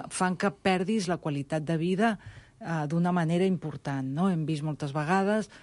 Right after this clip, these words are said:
persones grans que van pel carrer amb la seva bombolla d'oxigen, amb l'efisema pulmonar, amb, amb, amb una sèrie de, de problemes que no només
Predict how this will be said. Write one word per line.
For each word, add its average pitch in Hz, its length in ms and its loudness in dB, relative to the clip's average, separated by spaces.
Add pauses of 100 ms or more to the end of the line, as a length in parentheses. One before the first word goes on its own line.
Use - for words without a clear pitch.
(220)
persones 143 560 -2
grans 190 400 2
que 160 160 -4
van 160 240 0
pel 151 180 -2
carrer 180 360 0 (420)
amb 165 80 -2
la 156 80 -2
seva 165 240 0
bombolla 160 640 2
d'oxigen, 196 640 0
amb 156 160 -2
l'efisema 151 480 -4
pulmonar, 175 720 -2 (340)
amb, 160 560 0
amb, 151 380 -2
amb 151 240 -4
una 165 240 0
sèrie 170 400 0
de, 147 140 -2 (440)
de 165 220 2
problemes 170 560 2
que 185 120 0
no 190 120 2
només 202 480 2